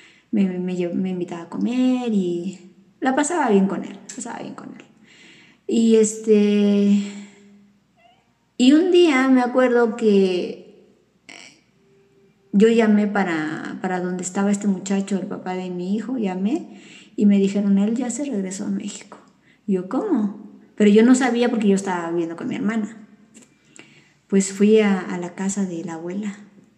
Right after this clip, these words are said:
y sí, ya estaba ahí, ya había regresado.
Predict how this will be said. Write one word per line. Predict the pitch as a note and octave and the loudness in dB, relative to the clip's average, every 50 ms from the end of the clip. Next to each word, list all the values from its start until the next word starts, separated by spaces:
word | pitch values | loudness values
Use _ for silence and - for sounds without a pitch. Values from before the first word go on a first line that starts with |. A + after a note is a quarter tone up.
| _ _ _ _ - | _ _ _ _ -2
y | A3+ F#3+ | -2 -2
sí, | - - F#3 F3 | -2 -2 -4 -4
ya | - - | -6 -6
estaba | F#3+ - - - - - | -10 -12 -16 -18 -18 -18
ahí, | - - - - - _ _ _ _ _ _ _ _ _ _ - | -18 -18 -20 -20 -20 _ _ _ _ _ _ _ _ _ _ -8
ya | A3+ G#3+ G3 F#3+ | -4 -2 -2 -2
había | F#3 F#3 F#3+ F#3 F3 | 0 -2 -2 -4 -4
regresado. | - - - - - - - - - - - - | -6 -8 -12 -12 -14 -12 -12 -12 -12 -14 -16 -18